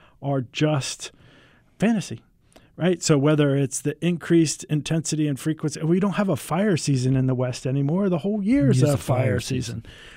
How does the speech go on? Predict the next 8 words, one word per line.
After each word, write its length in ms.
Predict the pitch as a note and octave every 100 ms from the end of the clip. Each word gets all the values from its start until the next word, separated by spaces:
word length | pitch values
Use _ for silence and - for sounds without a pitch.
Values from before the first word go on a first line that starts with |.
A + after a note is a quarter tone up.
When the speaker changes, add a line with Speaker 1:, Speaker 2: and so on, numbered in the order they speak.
| -
Speaker 1:
Um, 440 | D3 C#3+ C#3+ C#3 B2 - _
and 380 | D#3+ D#3+ D#3+ C3+
we 220 | - D3+
have, 440 | C3+ D3+ D3+ B2+ A#2 -
uh, 300 | C#3 C3 B2
long-term 600 | B2+ D3+ F#3 F#3 F3+ E3
droughts 400 | D3 F3+ F3 D3+
in 400 | D3 C#3 B2+